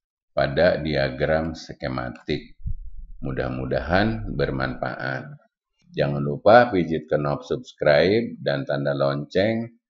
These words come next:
agar tidak ketinggalan video-video berikutnya. Kalau ikhlas, silahkan berdonasi dalam bentuk mengisi pulsa nomor H P saya atau membelikan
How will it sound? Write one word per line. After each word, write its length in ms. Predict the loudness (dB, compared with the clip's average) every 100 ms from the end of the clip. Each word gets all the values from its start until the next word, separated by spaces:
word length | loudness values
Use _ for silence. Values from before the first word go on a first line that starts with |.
| _ _ _ _
agar 400 | -6 0 0 0
tidak 400 | -4 -2 -4 -4
ketinggalan 640 | -8 -6 -2 -2 -2 -4 -6
video-video 880 | -6 -2 -2 -2 -6 -6 -2 -2 -2
berikutnya. 840 | -4 -6 -6 -6 -2 0 0 -2 -8 _ _ _ _
Kalau 280 | -2 0 0
ikhlas, 720 | -2 -8 2 6 6 4 0
silahkan 480 | -4 -2 -4 -2 -2
berdonasi 960 | -2 -2 -2 -4 -4 -6 -8 -4 -2 -2
dalam 320 | -2 -2 -4
bentuk 480 | -6 -6 -6 -6 -12
mengisi 520 | -8 -6 -6 -8 -12
pulsa 360 | -8 -8 -6 -8
nomor 200 | -6 -6 -8
H 40 | -6
P 20 | -8
saya 640 | -6 -4 -2 0 0 0 -4
atau 200 | -6 -6
membelikan 640 | -6 -8 -8 -10 -8 -10